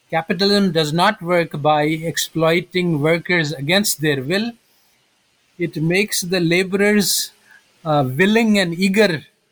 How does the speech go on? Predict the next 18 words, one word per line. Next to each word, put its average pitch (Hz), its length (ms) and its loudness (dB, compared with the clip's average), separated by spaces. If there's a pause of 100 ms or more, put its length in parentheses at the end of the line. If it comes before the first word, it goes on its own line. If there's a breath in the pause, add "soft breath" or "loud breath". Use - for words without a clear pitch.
(200)
accomplices 196 840 0
in 151 180 2
their 165 240 0
own 196 240 4
exploitation. 135 880 -4 (1500)
So 147 180 -4
this 170 300 -2
is 214 180 0
the 196 100 0
thing, 202 300 0
that 175 260 -2
the, 156 160 -10
uh, 151 40 -6
education 156 720 -2
system 196 420 -4
is 156 120 0
designed 165 720 0 (680)
to 190 340 2